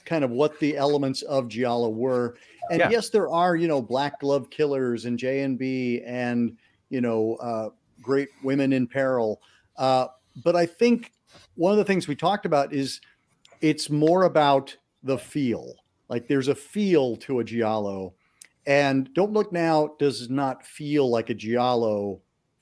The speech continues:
Speaker 1: for me at all. It feels like something else. It feels, you know, kind of otherworldly, in fact.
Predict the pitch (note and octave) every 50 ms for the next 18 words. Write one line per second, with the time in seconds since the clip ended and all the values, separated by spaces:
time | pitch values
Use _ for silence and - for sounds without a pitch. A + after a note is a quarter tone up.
0 | - - D3+ C3+ A#2 B2 D3+ E3 D3 A2+ F#2 F2 E2 E2 - _ _ _ _ _
1 | _ _ _ _ _ _ - A#2 B2 B2+ B2+ B2+ A#2+ - - - - _ _ _
2 | _ _ _ - - B2 A#2+ - - D#3 D3+ D3+ D3 C#3+ C3 A#2 - C3 C3+ C3+
3 | B2+ - - - D3 C3 A2+ - C3+ B2 B2+ C#3 C#3 B2+ A#2 A2+ - C3 B2 -
4 | E3 D#3 C3 A#2+ - - _ - E3 D#3 B2 A2 - - C#3+ C3 A#2+ G#2+ - -
5 | - C3+ B2+ A#2+ A#2 G#2+ A2+ D#3+ F3+ E3 C3 G2 F#2+ F#2+ F#2 F#2 F2 - - A#2
6 | G#2+ G2 F#2+ - _ -